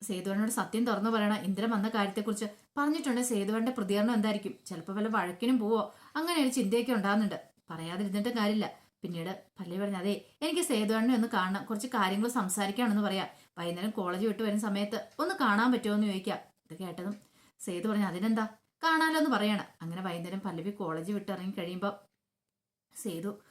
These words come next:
അങ്ങോട്ട് ചെല്ലുവാണ് പല്ലവിനെ കാണാനായിട്ട്. പിന്നീട് സംസാരിക്കുന്ന കൂട്ടത്തിൽ തലേ രാത്രി സംഭവിച്ച കാര്യങ്ങളൊക്കെ സേതു പറയുക. അല്ല, പല്ലവി പറയാ. ഇത് കേട്ടോ സേതുവിനും അങ്ങോട്ട് സഹിച്ചില്ല. കാരണം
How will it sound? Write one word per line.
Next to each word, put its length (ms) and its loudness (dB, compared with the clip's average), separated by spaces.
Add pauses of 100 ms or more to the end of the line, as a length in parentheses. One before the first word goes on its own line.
(200)
അങ്ങോട്ട് 280 4
ചെല്ലുവാണ് 380 4
പല്ലവിനെ 440 -2
കാണാനായിട്ട്. 500 -6 (300)
പിന്നീട് 260 4
സംസാരിക്കുന്ന 640 0
കൂട്ടത്തിൽ 400 -2
തലേ 240 -2
രാത്രി 280 -2
സംഭവിച്ച 400 -2
കാര്യങ്ങളൊക്കെ 540 -2
സേതു 280 -4
പറയുക. 300 -2
അല്ല, 500 -10 (300)
പല്ലവി 220 0
പറയാ. 320 0 (240)
ഇത് 160 -4
കേട്ടോ 300 2
സേതുവിനും 380 2
അങ്ങോട്ട് 220 2
സഹിച്ചില്ല. 480 -2 (580)
കാരണം 320 -6